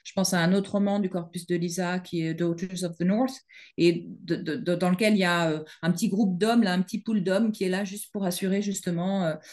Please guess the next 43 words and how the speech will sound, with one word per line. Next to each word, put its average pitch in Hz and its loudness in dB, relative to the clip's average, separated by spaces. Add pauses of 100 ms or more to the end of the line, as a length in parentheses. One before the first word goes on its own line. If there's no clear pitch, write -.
(200)
euh, - -4
la 170 2
reproduction 175 2
et - 4
qui 190 0
est - -10
com-, 170 -6 (100)
finalement, 190 0
euh, 160 0 (880)
le, 190 2
le 190 4
schéma 202 2
patriarcal 196 2
est 196 0
inversé, 208 2
c'est-à-dire 185 -2
qu'on, 175 -4 (100)
on 170 -8
se - -8
retrouve 180 -2
avec 165 0
des 170 0
hommes 190 2
qui 185 -6
sont 180 -4
assujettis 175 -2
à 180 2
la 170 0
communauté 175 -4
de - -8
femmes, 208 0
ce - -6
qui, 165 -10
d'une 170 -2
certaine 170 -2
façon, 170 -2
repose 165 2
d'autres 180 0
types 170 -6
de 175 -2
questions 185 -4
de 185 2
domination. 180 0